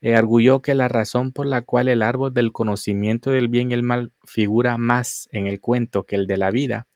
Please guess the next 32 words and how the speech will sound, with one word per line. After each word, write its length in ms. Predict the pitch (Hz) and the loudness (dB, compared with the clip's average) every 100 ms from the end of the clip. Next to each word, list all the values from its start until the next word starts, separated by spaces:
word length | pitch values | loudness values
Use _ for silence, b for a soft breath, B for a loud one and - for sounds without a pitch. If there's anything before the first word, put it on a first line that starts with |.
| _ b b b b _ _ - | _ b b b b _ _ -4
es 160 | 117 - | -2 0
porque 320 | 135 127 135 | -2 0 -2
para 260 | 127 123 110 | 0 2 2
los 200 | 107 - | 2 -2
recopiladores 1080 | 127 110 107 - 101 104 101 101 123 127 | -6 0 0 0 -2 0 0 2 0 -2
de 80 | 131 | -2
la 120 | 131 | -2
Biblia 420 | 127 127 131 120 - | 0 0 -2 -2 -2
hebrea, 520 | 120 135 120 95 110 - | -2 0 -2 -4 -8 -6
el 200 | 104 90 | -6 -2
tema 340 | 110 117 120 | -2 0 0
de 140 | 113 | 0
la 180 | 107 101 - | 0 -2 -4
moralidad 720 | 104 104 101 98 101 123 - _ _ _ b b b | -2 0 0 0 0 -2 -6 _ _ _ b b b
es 240 | 107 104 120 | -2 0 -2
más 180 | 113 | -2
importante 720 | 123 113 117 107 113 117 120 113 | -2 -2 -4 -2 -2 0 -2 -2
que 120 | 98 | -4
el 120 | 95 | -2
de 120 | 95 | -2
la 280 | 95 90 - - | -2 -4 -6 -4
inmortalidad. 960 | 101 95 95 - - 101 92 92 87 - _ _ _ _ _ _ _ _ - - | -2 -2 -4 -8 -8 -6 -4 -4 -6 -8 _ _ _ _ _ _ _ _ -12 0
Como 280 | 110 110 | 2 4
vimos 380 | 104 117 135 131 | 2 2 2 0
con 180 | - 127 | 0 0
el 120 | 117 | 0
poema 260 | 110 110 120 | 0 0 0
de 140 | 117 | 0
Gilgamesh, 600 | 127 127 101 113 - - _ B B B B B | 2 2 0 -2 -6 -16 _ B B B B B
eh, 280 | 104 101 - | -2 0 2
en 160 | 107 107 | 2 2
otros 500 | 107 - 131 123 | 0 0 -2 -2